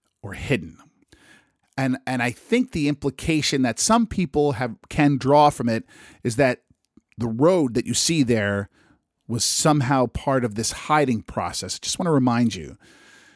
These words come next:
um, that road has nothing to do, uh, with what they're digging up here, right? Uh, the road was built in the twentieth century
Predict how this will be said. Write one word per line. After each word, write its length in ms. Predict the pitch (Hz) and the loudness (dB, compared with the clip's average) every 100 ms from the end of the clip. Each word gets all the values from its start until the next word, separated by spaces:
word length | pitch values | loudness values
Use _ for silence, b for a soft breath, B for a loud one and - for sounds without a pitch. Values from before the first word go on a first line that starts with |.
| b b b b b - | b b b b b -4
um, 420 | 123 113 107 107 _ _ _ _ _ _ _ | -2 -2 -4 -10 _ _ _ _ _ _ _
that 460 | 113 127 165 202 - _ | -14 0 2 2 -4 _
road 540 | 131 139 190 127 92 92 | -2 4 4 4 0 -6
has 320 | 131 107 110 | -4 -4 -4
nothing 680 | 123 143 208 208 202 185 165 | -2 2 2 0 -4 -4 -4
to 120 | 160 | -6
do, 520 | 113 147 92 78 - - _ _ _ _ _ _ _ _ _ | 0 0 0 -8 -20 -20 _ _ _ _ _ _ _ _ _
uh, 140 | 120 117 | -4 -2
with 160 | 123 | -2
what 160 | 151 165 | -2 0
they're 120 | 156 | 0
digging 360 | 120 143 131 123 | 0 0 2 0
up 160 | 104 | -2
here, 220 | - 76 - | -10 -16 -14
right? 320 | 101 98 107 _ | -10 -10 -10 _
Uh, 180 | 120 107 - - 71 | -10 -8 -12 -18 -20
the 220 | 127 120 127 | -16 -8 -6
road 380 | 127 180 202 | 0 2 2
was 160 | 180 139 | 2 -4
built 480 | 107 165 131 120 - - | 0 2 2 0 -6 -10
in 60 | |
the 40 | 113 | -8
twentieth 400 | - 156 156 135 | -6 -2 -2 -2
century 600 | - 120 - - - | -4 -6 -8 -12 -16